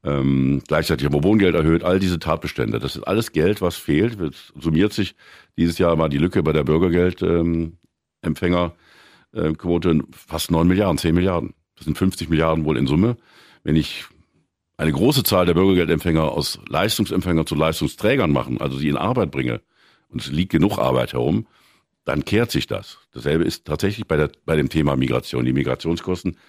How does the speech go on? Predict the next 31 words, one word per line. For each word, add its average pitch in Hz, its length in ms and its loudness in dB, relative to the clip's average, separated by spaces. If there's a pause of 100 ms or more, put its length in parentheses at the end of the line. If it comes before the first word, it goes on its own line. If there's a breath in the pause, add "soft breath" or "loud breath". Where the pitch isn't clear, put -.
sind - 240 -4
immens. 95 460 2 (420 soft breath)
Wenn 69 120 -4
ich - 380 -4 (520)
die 87 240 0
vermeide 85 540 2
durch, 85 280 2
durch 76 180 -2
geordnete - 540 -2
Zuzug, 127 600 0
Zuzug 85 400 -2
eben 71 160 0
nicht 98 160 2
in - 80 -2
die 85 100 4
Sosa-, 78 340 0 (120)
Sozialversicherungssysteme, 95 1600 -2
sondern 78 260 2
in 69 120 0
den 69 120 0
Arbeitsmarkt, 95 800 0 (280 soft breath)
wird 76 180 -4
da 82 80 2
auch 85 220 -4
ein 78 160 0
großer 76 320 -2
Batzen 65 320 -4
wegfallen. 55 420 -8
Energiewende. 78 640 0
Wir 60 100 -4
haben, 73 240 0